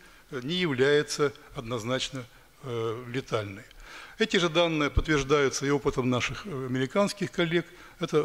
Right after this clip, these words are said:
материал, э, их опыта по Афганистану и Ираку. Как видите, э, в девяносто процентов случаев предотвращаемых причин смерти — это, э, острая,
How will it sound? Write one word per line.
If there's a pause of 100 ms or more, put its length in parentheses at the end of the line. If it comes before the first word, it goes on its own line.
материал, (420)
э,
их
опыта
по
Афганистану
и
Ираку. (420)
Как
видите,
э,
в
девяносто
процентов
случаев (440)
предотвращаемых
причин
смерти —
это,
э, (300)
острая,